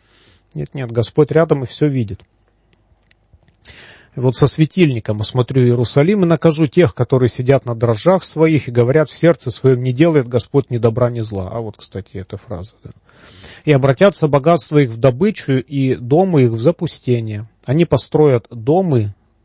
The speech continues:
ну, такое с-, старое выражение, синодальный перевод, "дома", щас бы сказали, "а жить в них не будут,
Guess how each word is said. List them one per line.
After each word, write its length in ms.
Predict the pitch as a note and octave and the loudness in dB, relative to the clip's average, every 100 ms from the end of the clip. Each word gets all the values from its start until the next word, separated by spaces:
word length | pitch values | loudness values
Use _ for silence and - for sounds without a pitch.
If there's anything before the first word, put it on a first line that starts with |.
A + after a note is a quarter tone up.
| _ | _
ну, 140 | C3+ | -12
такое 440 | A2+ - G#2 F#2+ - | -12 -6 -6 -6 -12
с-, 160 | - - | -20 -16
старое 420 | - B2+ A2+ G#2 | -4 -2 0 -4
выражение, 480 | G#2 G2+ G#2+ G2+ F#2+ | -8 -8 -8 -10 -10
синодальный 540 | - G#2+ G#2+ G#2 G2 | -12 -8 -6 -6 -6
перевод, 380 | - G#2+ G2+ - _ _ | -10 -10 -12 -16 _ _
"дома", 400 | A#2+ B2 A#2 G2 - | -2 0 0 -6 -14
щас 200 | - G2 | -18 -16
бы 120 | - A#2 | -16 -16
сказали, 420 | - A2 A2 - _ - - - - | -14 -14 -14 -16 _ -20 -20 -20 -8
"а 120 | C3 A#2+ | -2 2
жить 260 | E3+ F#3+ | 2 0
в 40 | D#3+ | -4
них 200 | D3 D#3+ | -4 -2
не 140 | F#3+ | -2
будут, 480 | D3+ C#3+ B2 A#2 | 0 0 0 -6